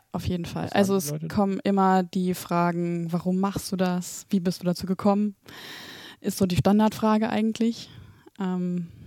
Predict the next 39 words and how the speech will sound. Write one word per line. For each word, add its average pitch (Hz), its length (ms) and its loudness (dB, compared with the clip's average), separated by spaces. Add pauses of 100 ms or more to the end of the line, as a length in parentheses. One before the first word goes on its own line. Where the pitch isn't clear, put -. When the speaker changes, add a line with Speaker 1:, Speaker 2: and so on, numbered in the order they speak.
Speaker 2:
Dann 95 100 -2
brauchen 101 160 0
wir 107 60 2
das 110 160 2
ja 120 60 -4
schon - 160 -8
mal 98 80 -2
nicht 110 140 -6
stellen. - 480 10
<laughs> - 60 0 (460)
Ähm, 107 400 6 (580)
also 107 300 2
man, 120 200 6
natürlich 135 340 4
fragt - 340 6
man 143 100 -2
sich, 143 220 -2
warum 143 200 -2
du 139 60 -2
das 135 160 -2
machst, 143 180 -2
aber 117 140 2
das 110 220 2
könnten 135 180 0
Speaker 1:
Ja. 196 80 2
Speaker 2:
wir 110 60 2
jeden 120 340 6
Menschen 123 380 2
fragen. 131 300 0
Warum 117 160 2
beschäftigt 120 540 -4
man 120 140 -2
sich, 117 220 -8
äh, 113 260 -4
mit 110 220 -6
einem 107 180 0
bestimmten 104 400 -8
Thema? 151 560 0
Speaker 1:
Mhm. 190 320 -4